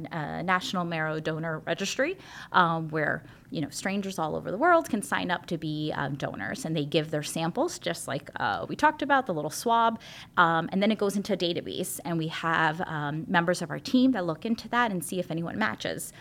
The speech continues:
and they'll reach out to a donor and let them know that they have a match, and would they be willing to donate? Um, so we get a lot of our donors that way, which is amazing,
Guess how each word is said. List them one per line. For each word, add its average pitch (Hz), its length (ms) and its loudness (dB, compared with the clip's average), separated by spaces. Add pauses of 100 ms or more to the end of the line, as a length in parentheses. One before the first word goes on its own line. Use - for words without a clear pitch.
(220)
and 165 160 2
they'll 160 140 4
reach 160 240 -6
out 156 280 2
to 165 160 -2
a 147 180 0
donor 254 560 4
and 165 320 0
let 165 140 -2
them 156 140 0
know 160 180 -2
that 160 120 -4
they 151 80 -4
have 151 180 -4
a 139 60 -4
match, 247 580 4 (460)
and 170 100 0
would 160 140 0
they 139 80 0
be 143 160 -2
willing 139 340 -4
to - 100 -8
donate? - 480 -8 (320)
Um, 156 300 2
so 170 140 -2
we 180 80 2
get 185 120 4
a 175 60 2
lot 170 160 2
of 175 60 0
our 190 100 6
donors 180 360 0
that - 200 0
way, 165 160 0
which 165 180 -2
is 139 260 -6
amazing, 156 600 4